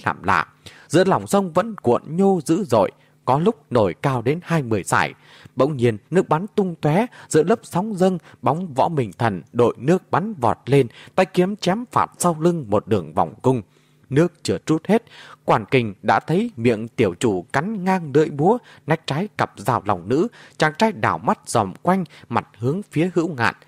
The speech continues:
Nhanh như cắt, Quản Kình nhả luôn một tràng ngắn, đạn vãi lõm bõm sau lưng của Võ Minh Thần. Quản Kình lẹ tay vớ luôn lấy con sào các bên cạnh, ném bẹt xuống nước, quát giật giọng: "Cậu Hai, phía này, con sào kìa!"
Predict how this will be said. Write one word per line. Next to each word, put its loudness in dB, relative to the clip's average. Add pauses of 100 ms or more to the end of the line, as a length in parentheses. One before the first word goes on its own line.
(200)
Nhanh -2
như -4
cắt, 0 (260)
Quản 2
Kình -2 (160)
nhả 0
luôn 0
một 0 (120)
tràng -2
ngắn, -2 (220)
đạn 0
vãi -2
lõm -2
bõm 0
sau -4
lưng -4
của 0
Võ 0
Minh -2
Thần. -2 (400)
Quản 4
Kình 0
lẹ 2 (100)
tay 2 (180)
vớ 2
luôn 0
lấy 0
con 0
sào -2
các -2
bên -2
cạnh, 0 (220)
ném 0 (100)
bẹt 0
xuống -4
nước, 0 (200)
quát 2 (120)
giật 0
giọng: 2 (400)
"Cậu -6
Hai, 0 (240)
phía 4
này, -2 (260)
con 2
sào 0
kìa!" 2